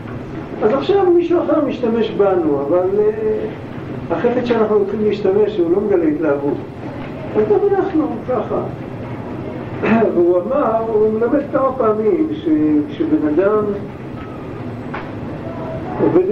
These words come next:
את השם רק עם עניין כזה של שימוש בלבד,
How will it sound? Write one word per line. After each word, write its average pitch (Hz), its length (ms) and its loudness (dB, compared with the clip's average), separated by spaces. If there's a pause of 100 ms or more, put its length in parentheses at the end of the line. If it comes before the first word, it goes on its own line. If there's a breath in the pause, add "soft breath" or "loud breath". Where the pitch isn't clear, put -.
את - 100 2
השם 185 420 2 (720)
רק - 300 2 (140)
עם 175 160 4
עניין 180 260 2 (100)
כזה 196 240 2
של 170 180 0
שימוש 190 540 2 (320)
בלבד, 320 560 2